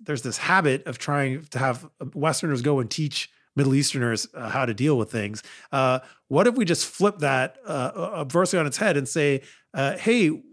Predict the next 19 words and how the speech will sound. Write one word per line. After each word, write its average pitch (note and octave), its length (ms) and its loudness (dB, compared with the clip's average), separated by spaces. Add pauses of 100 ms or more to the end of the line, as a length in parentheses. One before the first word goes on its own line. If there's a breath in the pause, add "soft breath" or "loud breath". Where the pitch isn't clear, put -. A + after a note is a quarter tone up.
(140)
uh, C3+ 160 0
Western C#3 400 2
Europe B2+ 320 4
and B2+ 80 0
North B2+ 240 0
America, B2+ 520 0 (280 soft breath)
you F#3 300 6
have D3 300 8
a D#3+ 80 -4
lot D3 280 4
to C3 80 -4
learn C#3 280 2
from C3+ 120 -8
the B2+ 40 0
Middle C3+ 220 2
East C3+ 160 -2
and C3+ 60 -6
North B2+ 180 -2
Africa. D3 460 -2